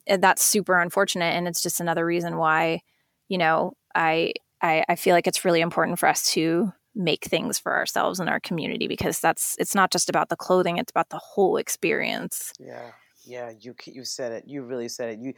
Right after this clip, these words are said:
Speaker 2: I mean, I couldn't have <laughs> said that better myself. I mean, I, I can't help thinking about, you know, one of our earlier episodes where Elena and I talked a lot about bathrooms and dressing rooms <laughs>
Speaker 1: Mm-hmm, exactly.
Speaker 2: and the hell that that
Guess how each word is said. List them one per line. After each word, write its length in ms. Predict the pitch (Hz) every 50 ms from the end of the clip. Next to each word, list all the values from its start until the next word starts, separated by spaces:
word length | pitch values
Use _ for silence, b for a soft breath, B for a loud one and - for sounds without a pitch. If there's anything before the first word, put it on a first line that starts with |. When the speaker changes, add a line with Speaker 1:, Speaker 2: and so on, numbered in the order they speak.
| B B B B B
Speaker 2:
I 60 | -
mean, 100 | 165 160
I 120 | 139 147 147
couldn't 240 | - - 196 - 143
have 80 | 147
<laughs> 120 | - - -
said 120 | 269 196
that 180 | - 143 131 127
better 220 | 147 135 135 143
myself. 520 | 131 131 - - - 123 120 127 147 170 B B B B B B
I 60 | 139 151
mean, 100 | 147 104
I, 200 | 120 156 - - b b b b b
I 100 | - 151
can't 260 | 151 - 196 165 160 180
help 280 | 180 156 139 143 -
thinking 360 | - 147 143 131 143 151 143 139
about, 340 | 139 139 135 120 104 - - - - - 52 - - _
you 280 | 143 104 123 151 147
know, 120 | 131 127 127
one 180 | 127 135 135
of 100 | 135 120
our 160 | 135 131 127 -
earlier 360 | 123 135 127 131 123 117 95
episodes 680 | 127 135 - 123 - - 131 123 123 123 123 123 - -
where 200 | 127 123 120 104
Elena 320 | 110 117 120 131 127 127
and 80 | 123 120
I 160 | 120 117 113 117
talked 300 | - 127 120 117 - -
a 60 | 117
lot 180 | 120 120 117 117
about 320 | 113 123 120 117 113 - b b b b b b _ _ _ _
bathrooms 520 | 131 127 123 - - 131 131 135 135 -
and 100 | 143 147
dressing 340 | - 214 247 - - 175 143
rooms 440 | 131 127 110 101 113 - - - 190
<laughs> 20 |
Speaker 1:
Mm-hmm, 220 | - 196 202 220 226
exactly. 640 | - - - - 165 165 - - - 156 160 165
Speaker 2:
and 320 | 156 139 143 143 143 143 139
the 80 | 143 135
hell 260 | 165 156 151 160 156
that 200 | 147 170 156 131
that 240 | - 269 - 185